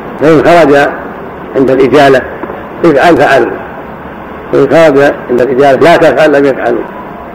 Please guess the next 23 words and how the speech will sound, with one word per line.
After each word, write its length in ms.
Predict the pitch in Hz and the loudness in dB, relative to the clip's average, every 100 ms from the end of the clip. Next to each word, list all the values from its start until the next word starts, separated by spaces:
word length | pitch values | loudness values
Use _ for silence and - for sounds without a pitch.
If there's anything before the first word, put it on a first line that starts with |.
| - - - - 143 | -18 -16 -16 -6 0
وإن 160 | 151 | 2
خرج 220 | 165 156 | 4 4
روح 520 | 151 170 160 180 - 117 | 4 4 6 4 2 0
أعادوها، 500 | 147 151 135 151 - - - - - | 0 0 -2 -2 -12 -16 -16 -18 -12
وهكذا. 440 | 123 131 123 110 85 - - - - - - - - - - - - - - - - - - - - - - - - - - - - - - | -4 0 0 0 -4 -8 -16 -18 -18 -18 -18 -18 -18 -18 -16 -18 -18 -18 -16 -16 -16 -14 -8 -10 -10 -18 -18 -18 -16 -16 -16 -16 -16 -6 2
وإذا 400 | 160 175 160 165 | 4 6 6 4
خرج 180 | 151 | 4
يفعله 420 | 170 156 160 160 151 | 4 4 4 4 4
لا 200 | 160 160 | 4 4
يحبون 320 | 156 147 151 | 2 2 2
أن 60 | |
يفعلوا، 480 | 143 120 165 180 175 | 2 2 4 4 4
أجالوها 500 | 147 165 170 139 135 | 4 4 6 4 2
حتى 400 | 147 165 156 151 | 2 4 4 4
يخرج 320 | 156 127 143 | 2 4 4
ما 220 | 143 143 131 | 2 2 2
أرادوا: 320 | 127 113 120 - - | 2 2 -2 -4 -2
"لا 100 | 131 | -2
تفعل"، 320 | 127 87 82 - - - - - - - - - - - - | -2 -6 -10 -12 -14 -14 -14 -16 -18 -18 -18 -18 -16 -16 -2
ويلعبون 480 | 175 175 160 143 143 | 2 4 4 4 2
بها 240 | 143 139 147 | 4 4 4
على 160 | 147 | 2
أهوائهم. 800 | 151 131 151 107 107 117 185 180 | 2 2 2 0 -2 0 2 2